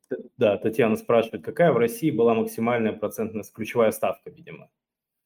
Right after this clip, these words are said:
Татьяна, ну, я как бы там, конечно, н-, н-, не молод, но и не настолько, как бы, м, в возрасте, чтобы вспоминать там какой-нибудь девяносто второй, девяносто третий год, когда там гиперинфляция была и ключевая ставка, там и эти Г К О были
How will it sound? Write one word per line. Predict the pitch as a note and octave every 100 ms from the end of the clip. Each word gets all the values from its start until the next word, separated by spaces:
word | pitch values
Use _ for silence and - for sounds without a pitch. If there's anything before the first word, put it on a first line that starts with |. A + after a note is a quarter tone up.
| _ _ _
Татьяна, | - A2
ну, | A2+ C3 -
я | B2 C3+
как | C3+ A#2
бы | A#2 A#2 A2+ G2+ -
там, | G2 F#2+
конечно, | - A2 - G2+ _ -
н-, | A2+
н-, | B2 C3+ C3+ C3+ B2
не | B2+
молод, | D3+ A#3 D#3 G#2 A2
но | A#2+
и | D3 B2+
не | A#2+
настолько, | A#2 B2 C#3 A2 G#2+
как | - G2
бы, | F2+ G2 F#2+
м, | F2+ F2 F#2 E2+ E2 - D#2+ G#2+ _ _ _
в | G#2+ A2 A2
возрасте, | D3 D3+ C3 -
чтобы | A2 A#2 A2
вспоминать | - A#2 A2+ A#2 A#2
там | G2+
какой-нибудь | - G#2 G2
девяносто | A2+ A#2 -
второй, | A2+ A2
девяносто | G#2 G#2+ -
третий | A2 A2 A2+
год, | B2 A3 A3
когда | - G#2
там | F#2+ F#2 -
гиперинфляция | G#2+ G2+ G2+ - G#2 - F#2+
была | G2+ F#2+
и | F#2+ F#2
ключевая | G2+ - G#2 F#2+
ставка, | - G2 -
там | - F#2 F#2
и |
эти | F#2 F#2 F#2+ F#2+
Г | G2+
К | G#2 A#2
О | G#2+ G2
были | G2 F#2+ F#2+